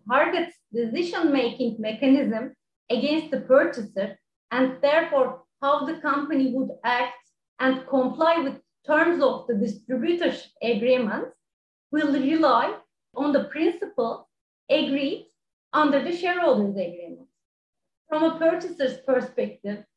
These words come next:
considering that the purchaser would not prefer to have a disputed relation with its own subsidiary based on the distributorship agreement, it should be in the core of all negotiation and drafting points how the decision-making and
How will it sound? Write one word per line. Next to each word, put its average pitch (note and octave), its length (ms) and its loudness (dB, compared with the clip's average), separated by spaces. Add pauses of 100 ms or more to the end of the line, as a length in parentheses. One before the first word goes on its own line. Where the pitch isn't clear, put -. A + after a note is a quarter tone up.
(160)
considering C4+ 600 -2
that C4+ 240 -2
the - 120 -6
purchaser - 560 -2
would C4+ 200 -4
not D4 320 -2
prefer C4 420 0
to C4 200 -4
have B3+ 100 2
a G#3 180 2
disputed - 500 -6 (100)
relation A#3 460 -2
with B3+ 180 -2
its - 340 -10
own D#4+ 340 2
subsidiary A3 840 -4 (220)
based C#4 260 4
on C4+ 160 2
the A#3+ 80 0
distributorship A#3+ 880 -4
agreement, G3+ 560 -4 (480)
it - 160 -8
should B3+ 240 -6
be D#4 160 -2
in D4 100 2
the - 120 -2
core D#4 280 0
of D4 200 2 (100)
all D#4 300 2
negotiation C#4 1000 -6
and C4 200 -2
drafting C#4 640 -2
points A#3+ 360 -8 (520)
how E4 280 2
the C#4 100 -4
decision-making C#4 1200 -2
and C4 240 -2